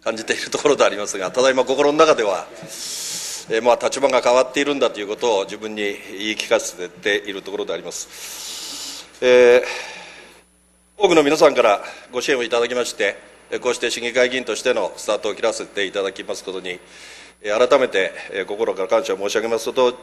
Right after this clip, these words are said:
時に、身の引き締まる思いでいっぱいでございます。えー、新人議員として、えー、立場がありますけれども、まちづくりのために一生懸命、えー、頑張ってまいりたいと思います。先輩議員の皆様、また同期議員の皆様、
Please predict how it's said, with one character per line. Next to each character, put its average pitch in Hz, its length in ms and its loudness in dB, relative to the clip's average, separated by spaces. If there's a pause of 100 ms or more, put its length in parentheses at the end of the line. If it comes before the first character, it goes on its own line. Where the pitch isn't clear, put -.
時 131 140 -4
に、 101 180 -2 (440)
身 101 80 -16
の 107 200 -4
引 - 60 -16
き - 100 -12
締 117 120 -6
ま 104 80 0
る 92 60 -6
思 90 140 -10
い 90 40 -12
で 85 80 -10
い - 20 -16
っ - 20 -20
ぱ 113 120 -4
い 107 40 -2
で 104 60 -8
ご 101 80 -6
ざ 98 80 -6
い - 20 -8
ま 87 80 -10
す。 - 920 -14 (100)
え 123 140 4
ー、 120 40 2
新 135 180 -2
人 139 180 0
議 151 80 2
員 139 80 0
と 113 120 0
し - 100 -2
て、 135 260 6 (260)
え 110 140 2
ー、 107 100 0
立 120 140 0
場 135 160 4
が 120 80 4
あ 131 40 6
り 143 60 -2
ま 151 80 4
す 147 80 -6
け 147 80 -2
れ 123 100 2
ど 110 100 -4
も、 113 260 0 (300)
ま 117 100 -4
ち 127 100 -12
づ 117 100 -12
く 120 60 -12
り 110 80 -8
の 95 60 -10
た 101 160 -6
め 123 100 0
に 95 140 -6 (260)
一 107 140 -10
生 - 100 -2
懸 131 120 -2
命、 92 200 -6 (140)
え 92 80 -4
ー、 95 60 -6
頑 107 100 -6
張 107 80 -6
っ - 20 -12
て - 80 -8
ま 98 120 -6
い - 20 -6
り - 60 -12
た 101 100 -4
い 87 60 -6
と 85 80 -14
思 82 80 -12
い - 20 -14
ま 85 80 -12
す。 - 160 -14 (480)
先 110 200 -4
輩 117 140 0
議 117 100 -6
員 113 80 -8
の 98 60 -8
皆 101 160 -8
様、 101 320 -8
ま 113 80 -6
た 110 180 -2 (100)
同 120 120 0
期 110 120 -8
議 110 60 -10
員 101 40 -8
の 104 60 -10
皆 101 180 -8
様、 90 320 -8